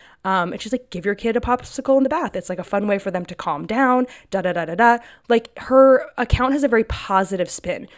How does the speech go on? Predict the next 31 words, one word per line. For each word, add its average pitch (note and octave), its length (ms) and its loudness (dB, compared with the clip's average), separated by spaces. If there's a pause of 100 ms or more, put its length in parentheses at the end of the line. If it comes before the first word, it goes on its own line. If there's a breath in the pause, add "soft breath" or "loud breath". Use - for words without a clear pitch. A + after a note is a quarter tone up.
She - 220 -6
really B3 200 6
doesn't C#4 260 0
spend F#3 420 -4
any F#3+ 220 -8
time E3+ 500 -6 (340)
talking F#3+ 380 -2
negatively F3 560 -6
about E3 240 -4 (120)
anyone F3 500 -6
else. D#3+ 220 -6
And - 140 -8
she C4+ 120 -6
could, F3+ 500 0
right? F#3+ 160 0
She - 140 -8
could F#3+ 260 -6
say, F#3 240 -2
like, E3 260 -6 (360 loud breath)
"The G3+ 80 -2
reason G3+ 400 0
you F#3 100 -2
should F3 320 -4 (680 soft breath)
do G3+ 180 0
all F#3 140 6
these F3 160 -4
activities F3 480 -6
I'm D3+ 160 -6
suggesting E3 520 -8
is D#3+ 140 -10
because E3 400 -10